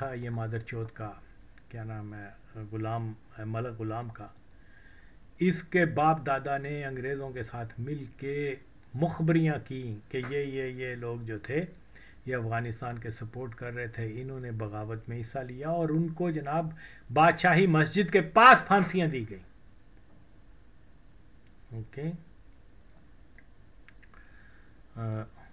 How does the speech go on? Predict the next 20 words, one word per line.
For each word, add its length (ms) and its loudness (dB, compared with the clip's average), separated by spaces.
मुझे 260 4
अच्छी 240 2
तरह 220 0
से 120 -2
याद 300 0
है 160 -2
कि 160 -8
मैं 260 -6
नाइनटीन 480 -6
सेवेंटी 420 -8
फ़ोर 340 -4
में 280 -10
अपने 260 -10
नाने 500 -2
के 160 -8
साथ, 300 -8
जो 140 -8
है, 240 -6
बादशाही 360 -8
मस्जिद 420 -8